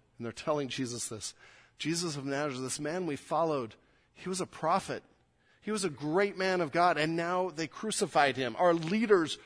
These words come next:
crucified him." And you, you hear the angst, you hear maybe the anger, the frustration of all of the events piling on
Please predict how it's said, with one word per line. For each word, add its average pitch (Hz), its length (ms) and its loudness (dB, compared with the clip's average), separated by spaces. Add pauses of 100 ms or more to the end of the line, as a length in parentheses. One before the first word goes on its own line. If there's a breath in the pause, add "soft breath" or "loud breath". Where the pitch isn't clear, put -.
(140 soft breath)
crucified 175 800 4
him." 110 300 -4 (800 soft breath)
And 185 120 2
you, 185 140 4
you 190 220 -2
hear 226 340 2
the 214 200 0
angst, 190 480 2
you 160 100 0
hear 196 240 8
maybe 196 340 2
the 175 220 -2
anger, 190 440 6
the 156 140 2
frustration 185 1000 4 (1400)
of 170 220 4 (100)
all 220 300 8
of 190 140 8
the 196 140 8
events 175 580 4
piling 190 540 6
on 170 420 6